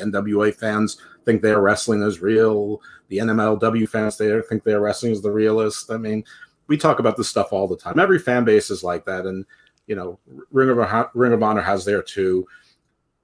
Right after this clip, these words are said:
But it was like, you know, they're silly, they're cute, it's nice. But now they're, they're sad. Now they're heartbroken, or some of them don't quite, they haven't quite figured it out. They, like, they're really buying into the statement, which maybe it's true.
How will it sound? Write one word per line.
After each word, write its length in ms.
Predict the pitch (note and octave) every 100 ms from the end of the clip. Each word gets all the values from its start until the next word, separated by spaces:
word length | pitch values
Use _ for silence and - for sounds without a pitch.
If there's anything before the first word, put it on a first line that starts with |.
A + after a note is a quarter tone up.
| _ _ D3
But 140 | F3
it 40 |
was 140 | F3+ E3+
like, 280 | E3+ E3 B3+
you 40 |
know, 200 | G#3+ G#3+
they're 120 | A3+
silly, 540 | A3 - G#3+ G#3+ A3+ A3
they're 200 | G#3 G#3
cute, 420 | - F3 E3+ E3+
it's 160 | E3
nice. 500 | E3 D#3+ D#3+ D#3+ - - _ _ _ _
But 140 | - C#4
now 300 | A3 A3 G#3
they're, 420 | E3+ G3 G3+ - _ -
they're 220 | G3+ G3+
sad. 400 | - B3 A#3+ A#2
Now 140 | D3+
they're 100 | F3+
heartbroken, 580 | D#3+ F#3+ G#3 D#3 B2 A2
or 100 | A2+
some 200 | - E3+
of 60 | F3+
them 120 | E3
don't 180 | D#3+ D#3+
quite, 220 | - D#3 _
they 120 | - C#3
haven't 280 | D#3 D#3+
quite 180 | D#3 D#3
figured 300 | - D3+ D3
it 80 | D3
out. 180 | D3+ C3
They, 140 | G#2
like, 240 | G2+ G2+ _ _ _ _ _ _ _ _
they're 220 | D#3+ C#3
really 240 | C3+ D3 B2+
buying 320 | A#2 A#2+ B2
into 160 | A2+
the 80 | A#2+
statement, 480 | - - A#2 C#3 - -
which 300 | D#3 - _ _ -
maybe 360 | F#2+ G2+ B2+
it's 120 | E3+
true. 300 | - B3+ C#3+